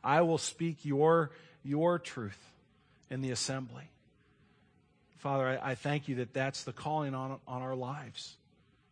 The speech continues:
to share with others. So if there are folks here this morning, I pray that they wouldn't be inhibited, they wouldn't be scared,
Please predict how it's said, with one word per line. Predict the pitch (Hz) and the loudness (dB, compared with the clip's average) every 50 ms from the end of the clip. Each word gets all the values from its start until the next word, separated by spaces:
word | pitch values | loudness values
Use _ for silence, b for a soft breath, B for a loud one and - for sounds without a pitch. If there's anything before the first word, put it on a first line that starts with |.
| b b b - | b b b -12
to | - | -8
share | - - - 160 156 | -6 -4 -2 0 0
with | 147 135 - | 0 0 2
others. | 156 147 139 127 - | 2 0 0 0 0
So | - 156 | 0 0
if | 151 147 | 0 2
there | - 151 147 | 2 2 4
are | 147 156 180 | 4 4 4
folks | 170 - - 135 123 - | 4 2 -2 -4 -4 -4
here | - 143 | -4 -4
this | 131 131 123 - | -4 -4 -6 -6
morning, | 139 139 139 143 | -6 -4 -2 -4
I | 139 | -4
pray | - - 156 156 | -2 0 0 0
that | 156 143 | 2 0
they | 151 151 | 0 0
wouldn't | 147 143 156 180 190 180 185 165 151 | 0 2 2 4 4 4 2 -2 -2
be | 151 151 | -2 -2
inhibited, | 156 147 135 151 160 151 147 143 135 127 | -2 0 0 0 0 0 0 -2 -2 -2
they | 135 135 | -2 -2
wouldn't | 135 156 185 196 190 170 | 0 0 0 0 0 -2
be | 180 | -4
scared, | 160 - - - 170 175 180 160 127 120 | -6 -6 -6 -4 -2 -2 -2 -2 -4 -8